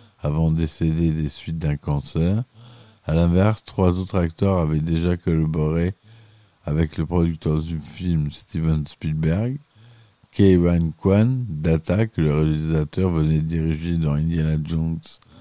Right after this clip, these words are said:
et le Temple Maudit, sorti l'année précédente. Ted Grossman, l'œuvre du F B I mort, qui incarna l'homme à la barque se faisant dévorer par le requin dans Les Dents de la Mer. Et Corey Feldman, Bagou, qui venait de faire Gremlins,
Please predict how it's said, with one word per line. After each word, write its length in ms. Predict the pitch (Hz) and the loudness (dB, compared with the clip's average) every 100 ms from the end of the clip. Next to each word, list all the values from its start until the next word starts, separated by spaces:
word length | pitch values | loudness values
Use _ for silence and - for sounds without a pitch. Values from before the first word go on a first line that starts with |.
| - - - _ | -20 -20 -20 _
et 60 | 78 | -2
le 180 | 78 76 | 0 0
Temple 440 | - 82 80 85 71 | 2 0 0 -4 -2
Maudit, 460 | 80 76 85 95 120 | -2 -2 -2 -4 -4
sorti 420 | - 78 - 85 | -6 -8 -6 -2
l'année 260 | 80 78 76 | 0 2 0
précédente. 720 | 76 78 - 76 78 90 127 151 - - - - - _ _ - | -2 -8 -6 -4 0 0 -2 -6 -14 -20 -20 -20 -20 _ _ 0
Ted 260 | 95 87 | 2 2
Grossman, 720 | 85 87 85 - 92 107 113 | 0 0 0 0 2 4 4
l'œuvre 200 | 85 80 | 4 2
du 180 | 76 82 | -2 -2
F 140 | 78 76 | 0 0
B 140 | 80 | -2
I 280 | 82 76 80 | 0 0 0
mort, 380 | 82 90 104 - | 2 0 -2 -2
qui 100 | 82 | -2
incarna 640 | 78 - 76 80 82 78 | -2 -2 -2 0 0 0
l'homme 400 | 82 85 85 76 - - - - _ | 0 0 -2 -4 -8 -20 -20 -20 _
à 80 | 78 | -2
la 140 | 80 | 0
barque 300 | 80 82 82 | 0 -2 -4
se 120 | - | -8
faisant 380 | 78 - 78 82 | -6 -4 -2 0
dévorer 540 | 78 80 76 80 82 80 | 2 2 0 0 0 -2
par 240 | 76 73 | 0 0
le 100 | 73 | 2
requin 380 | 71 76 82 78 | 0 -2 -2 0
dans 160 | 76 | 0
Les 120 | 71 71 | -2 -2
Dents 200 | 76 73 | -4 -4
de 100 | 76 | -4
la 80 | |
Mer. 400 | 73 80 90 117 131 _ - - - - _ _ _ - | -2 -2 -2 -4 -6 _ -20 -20 -20 -20 _ _ _ -6
Et 120 | 80 | -6
Corey 340 | - 95 92 | 2 6 6
Feldman, 680 | 87 87 80 78 85 104 117 | 4 2 4 4 4 2 2
Bagou, 440 | 82 80 80 95 110 | 2 2 2 2 0
qui 140 | 101 | 0
venait 360 | 80 80 78 78 | 2 2 2 0
de 40 | |
faire 300 | - 80 78 | -2 0 0
Gremlins, 580 | 80 82 82 82 95 | 0 2 4 4 2